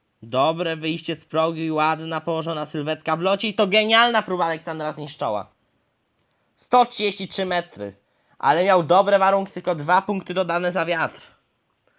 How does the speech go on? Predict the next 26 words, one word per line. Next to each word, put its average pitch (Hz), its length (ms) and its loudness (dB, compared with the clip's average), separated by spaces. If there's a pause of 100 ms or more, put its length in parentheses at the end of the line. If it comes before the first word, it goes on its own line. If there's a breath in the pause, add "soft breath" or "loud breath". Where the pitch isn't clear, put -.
(280 soft breath)
Co 165 100 -6
nie 170 140 -6
zmienia 185 340 0
faktu, 175 460 0
że 143 180 -2
prowadzi 160 540 0
aktualnie 131 380 -2
w - 60 -20
kwalifikacjach 123 680 -8
z 117 120 -20
dużą, 185 440 0
ponad 170 300 -4
dziesięciopunktową 156 720 -8
przewagą 151 320 -2
nad 143 180 -8
Konstantinem 147 540 -8
Schmidtem. 143 440 -14 (1700)
I 120 80 -14
czas 139 220 -6
na 151 80 -8
najbardziej 147 500 -2
doświadczonego 143 600 -8
polskiego 117 340 -12
zawodnika, 107 460 -10
Stefan 165 440 -6
Hula. 147 420 -4